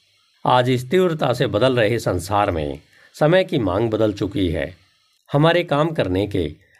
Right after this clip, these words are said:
लगभग सभी तौर तरीके बदल चुके हैं, जिस वजह से समय प्रबंधन के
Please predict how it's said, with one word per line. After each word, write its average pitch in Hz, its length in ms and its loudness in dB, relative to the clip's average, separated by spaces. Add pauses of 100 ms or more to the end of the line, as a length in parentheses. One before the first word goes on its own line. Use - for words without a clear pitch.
लगभग 165 380 2
सभी 123 320 2
तौर 131 240 0
तरीके 92 340 -2
बदल 110 260 0
चुके 98 320 -2
हैं, 76 300 -6 (360)
जिस 147 240 2
वजह 117 260 2
से 110 180 -2
समय 143 280 2
प्रबंधन 113 520 0
के 76 300 -6